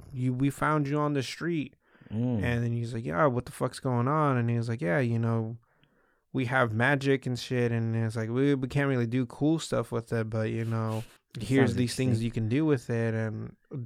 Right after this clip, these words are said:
Speaker 1: that's just what an isekai is. Just, again, most of the time, you die in, you die in this world, and you get reincarnated in another fantasy world.
Speaker 2: Got it,
Speaker 1: But a
Speaker 2: got
Speaker 1: lot
Speaker 2: it.
Speaker 1: of the time, it does have, like,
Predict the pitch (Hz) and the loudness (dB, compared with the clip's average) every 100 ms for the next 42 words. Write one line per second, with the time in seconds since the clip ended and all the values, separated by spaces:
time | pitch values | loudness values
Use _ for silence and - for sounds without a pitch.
0 | - 127 139 147 - 143 - _ - 135 | -10 0 2 2 -2 -6 -8 _ -2 2
1 | 123 117 117 113 - 113 110 110 113 120 | 2 2 -2 -6 -4 -4 -2 -4 -6 -6
2 | 110 110 110 123 127 139 127 127 120 123 | -4 -2 0 0 -2 -4 -4 -2 -2 -6
3 | _ _ _ _ _ _ _ 139 117 107 | _ _ _ _ _ _ _ -4 -4 -4
4 | 107 107 113 123 139 135 123 117 120 - | -4 0 4 4 4 4 2 0 -6 -20
5 | _ _ _ _ _ 123 117 120 131 135 | _ _ _ _ _ -8 -4 0 4 6
6 | 147 151 127 127 - 120 117 117 117 110 | 8 6 4 0 0 0 2 0 0 -2
7 | 113 113 117 117 117 110 117 110 107 113 | -2 -2 -2 -4 -2 -4 -2 -2 -2 -4
8 | 113 110 110 117 123 131 - - - 120 | -4 -2 0 0 0 -2 -10 -20 -8 -2
9 | 120 117 110 - 113 - - - - 135 | -2 -2 -6 -10 -12 -12 -16 -20 -14 -12
10 | - 127 117 127 123 127 127 131 135 131 | -6 -2 6 6 6 2 4 4 4 0
11 | 123 127 117 113 117 113 113 117 113 117 | 0 0 0 0 0 -2 -2 -4 -2 -2
12 | 113 | -4